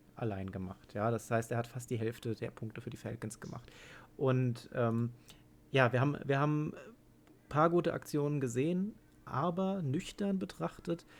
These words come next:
äh, haben wir hier kein Spiel auf höchstem Niveau gesehen.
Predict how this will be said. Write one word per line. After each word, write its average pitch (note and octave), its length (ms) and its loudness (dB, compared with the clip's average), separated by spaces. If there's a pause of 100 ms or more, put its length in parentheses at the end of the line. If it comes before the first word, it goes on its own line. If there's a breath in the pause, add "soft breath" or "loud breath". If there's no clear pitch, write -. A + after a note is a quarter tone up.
(240 loud breath)
äh, - 80 0
haben C#3 340 2
wir C#3+ 120 8
hier C3+ 200 2
kein C3 320 -2
Spiel B2+ 300 0
auf B2 180 0
höchstem B2+ 460 0
Niveau G#2+ 340 2
gesehen. G#2 480 -2